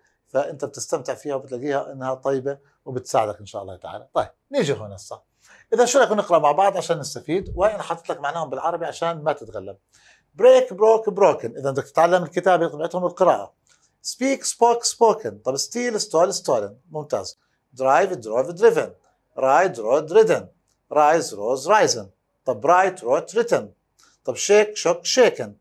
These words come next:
طب تيك، توك، تيكن. طب ويك، ووك، ووكن. طب تشوز، تشوز، تشوزن. فورجيت، فورجات، فورجتن.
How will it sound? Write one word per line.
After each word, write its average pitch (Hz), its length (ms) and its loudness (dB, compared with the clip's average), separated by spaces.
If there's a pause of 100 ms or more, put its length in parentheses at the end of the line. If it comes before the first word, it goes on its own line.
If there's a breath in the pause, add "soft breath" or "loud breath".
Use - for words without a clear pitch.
(300)
طب - 180 -8
تيك، 202 420 2
توك، 185 220 -2 (100)
تيكن. 220 440 2 (380)
طب 113 180 -10
ويك، 196 360 2
ووك، 185 360 2
ووكن. 143 480 2 (380)
طب 113 140 -14
تشوز، 180 420 -4
تشوز، 147 340 0
تشوزن. 147 500 0 (360)
فورجيت، 170 460 2
فورجات، 151 500 0
فورجتن. 139 580 -2